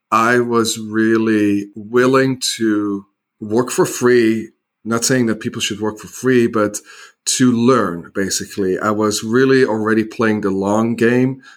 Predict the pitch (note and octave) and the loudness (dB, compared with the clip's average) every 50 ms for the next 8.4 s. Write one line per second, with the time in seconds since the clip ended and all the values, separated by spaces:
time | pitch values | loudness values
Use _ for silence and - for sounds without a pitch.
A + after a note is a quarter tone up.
0 | _ - A2+ A2+ - - B2 - - A2 G#2+ - - A#2+ A2 A2 G#2+ G2+ G#2 G2 | _ -4 -2 -2 -2 -4 -6 -6 -6 -4 -2 0 0 2 2 2 2 2 2 0
1 | F#2+ F#2 - F2+ F#2+ G#2 G#2 G2+ G2 G2 G2+ G2+ - - G2+ G2 - - A2+ G#2 | 0 -2 -2 -2 0 2 2 2 0 -2 -4 -6 -2 -2 0 0 2 2 2 2
2 | G2+ G#2 G2+ G2 F#2+ - - - B2+ C3 B2+ B2 A#2+ A2+ G#2 G2+ F#2+ F#2 - F#2+ | 2 2 0 -2 -2 -4 -2 0 2 2 4 4 4 2 2 0 -2 -4 -6 -8
3 | F#2 F2 D#2+ - - - - F2+ F2 G#2+ A#2 C3 D3+ - _ _ _ _ - - | -8 -8 -8 -8 -6 -6 -4 -4 -4 -4 -4 -6 -6 -8 _ _ _ _ -4 -4
4 | A#2 A2 G2+ A#2 G#2+ G#2+ A2+ B2+ C3+ D3 D3 C3+ - - - - C#3 A#2+ - - | -2 0 0 0 0 0 2 2 2 2 2 0 -2 -6 -2 0 0 0 0 -2
5 | - F#2+ F#2+ A2 C3 D3 - - - - - - - - - _ _ _ A2 A2+ | -6 -4 -2 0 0 0 -2 -2 -2 -4 -4 -4 -4 -6 -10 _ _ _ -2 0
6 | A2+ A2 A2 A2 G#2+ G#2+ - - - - B2 A#2+ A#2+ B2 A2+ A2 G#2 - A#2+ B2 | 2 2 2 0 -2 -4 -6 -6 -4 -2 -2 -2 0 0 0 0 0 2 2 2
7 | B2+ B2+ B2 G#2+ G2+ F#2+ E2 F2 F2+ F2+ F2 E2+ F2 F2+ - - - - _ - | 2 4 4 2 0 0 0 -2 -2 -2 -2 -2 -4 -6 -8 -10 -12 -14 _ -6
8 | G#2 G2 F#2+ F#2+ F#2+ F2+ - - | -4 -2 -2 -2 -2 -4 -8 -12